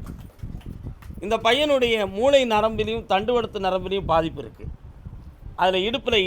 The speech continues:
இடது பக்கத்துல ஒரு பக்கத்துல சுழற்சியாகி மன அதிர்ச்சியால பாதிக்கப்பட்டிருக்கான். இவனுடைய சவ்வு நரம்பும் தெளிவா இருந்தாலும், இவன் உள்ளத்துல அடித்தளத்துல, மனத்தளத்துல இருக்கக்கூடிய பாதிப்பு தான் இவனை நடக்க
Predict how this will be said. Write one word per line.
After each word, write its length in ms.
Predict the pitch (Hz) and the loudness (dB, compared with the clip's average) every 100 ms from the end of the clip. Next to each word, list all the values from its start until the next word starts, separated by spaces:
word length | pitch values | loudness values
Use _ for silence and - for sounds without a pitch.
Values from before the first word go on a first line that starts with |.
| 208 | 4
இடது 220 | 269 269 | 4 2
பக்கத்துல 360 | 233 208 208 202 190 | -2 -2 0 0 0
ஒரு 80 | 190 | 0
பக்கத்துல 300 | 180 185 196 180 | -2 -2 0 0
சுழற்சியாகி 580 | 175 196 180 185 180 180 127 - - 139 | 2 0 2 2 2 0 -4 -12 -16 -2
மன 200 | 170 233 226 | 0 4 2
அதிர்ச்சியால 480 | 202 190 196 196 196 | 0 -4 -2 0 0
பாதிக்கப்பட்டிருக்கான். 640 | 165 160 143 127 120 110 - - - - 151 | 0 -2 -6 -10 -12 -14 -14 -14 -16 -8 -2
இவனுடைய 320 | 208 208 196 175 | 0 4 2 4
சவ்வு 280 | 196 233 285 277 | 4 4 2 4
நரம்பும் 340 | 247 240 220 202 | 4 4 -4 -2
தெளிவா 240 | 214 220 202 | 0 0 0
இருந்தாலும், 400 | 196 190 220 165 - - - 175 | 0 0 0 -2 -10 -20 -4 0
இவன் 180 | 214 202 | 2 0
உள்ளத்துல 400 | 220 277 247 233 190 | 0 0 2 2 2
அடித்தளத்துல, 480 | 240 240 220 196 190 180 | 0 -2 0 0 0 2
மனத்தளத்துல 560 | 233 233 226 208 202 | 0 0 -2 -2 -2
இருக்கக்கூடிய 440 | 190 185 175 175 165 165 | -2 -4 -4 -4 -4 2
பாதிப்பு 300 | 175 190 170 220 | 2 0 -4 -4
தான் 120 | 220 | -2
இவனை 140 | 175 156 | -4 -4
நடக்க 180 | 160 175 | -4 -2